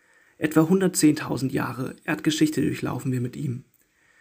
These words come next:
Mehr als dreihundert WissenschaftlerInnen aus unterschiedlichsten Ländern haben das Projekt für uns vorbereitet und begleiten uns bei unserem Vorhaben. Heute stehen wir im Norden Grönlands, mitten auf dem riesigen Panzer aus Eis und Schnee.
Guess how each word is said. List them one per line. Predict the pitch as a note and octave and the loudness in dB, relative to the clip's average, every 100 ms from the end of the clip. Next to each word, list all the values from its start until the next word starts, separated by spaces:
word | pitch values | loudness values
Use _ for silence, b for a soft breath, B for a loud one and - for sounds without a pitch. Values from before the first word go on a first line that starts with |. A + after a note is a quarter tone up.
| b b | b b
Mehr | C3+ D3 | 0 2
als | - | 0
dreihundert | - F3+ F3+ E3+ C3 | 2 4 6 6 6
WissenschaftlerInnen | C#3 D3 C#3 B2+ - D3+ - B2 A#2+ B2+ - | 2 2 0 -4 -6 -8 -6 -4 -4 -6 -8
aus | - - | -10 -4
unterschiedlichsten | F#3+ F3+ E3 D#3 D3+ B2+ C3 | 0 0 2 2 0 -2 -2
Ländern | C3 C3 B2+ C3 - b b b | 0 2 2 0 -4 b b b
haben | C3 B2 | -2 0
das | B2+ | -2
Projekt | - C3+ D3+ - | -2 0 0 -2
für | - | -4
uns | B2+ | -4
vorbereitet | - E3 F#3 D#3+ E3 E3+ D#3+ - | -2 0 2 4 4 2 0 -4
und | - C3 | -10 -8
begleiten | - C3 C3+ C#3+ | -6 -6 -4 -4
uns | C#3 C3+ | -4 -6
bei | - | -8
unserem | A#2+ A#2+ C3 | -6 -4 -2
Vorhaben. | C3+ C3 A#2+ A#2+ C#3 D#3+ - _ _ _ _ _ _ _ _ - | -2 -2 -4 -6 -8 -12 -18 _ _ _ _ _ _ _ _ -2
Heute | G3+ F#3+ | 2 2
stehen | F3+ C#3+ C3 | 4 4 4
wir | |
im | B2+ | 4
Norden | B2+ B2+ C3 | 4 2 0
Grönlands, | - C3 B2+ A#2+ A#2+ - | 2 2 4 0 -4 -6
mitten | C3 C#3+ D3+ D#3 - D3 | 2 4 4 0 0 -6
auf | B2+ | -6
dem | C3+ | -2
riesigen | C3 B2+ B2+ | -2 -2 -2
Panzer | B2+ C#3 D3+ - | -2 -4 -4 -6
aus | - - | -8 -4
Eis | C3 C3+ - | -2 -2 -4
und | - B2+ | -8 -6
Schnee. | - B2 B2 | -2 -2 -4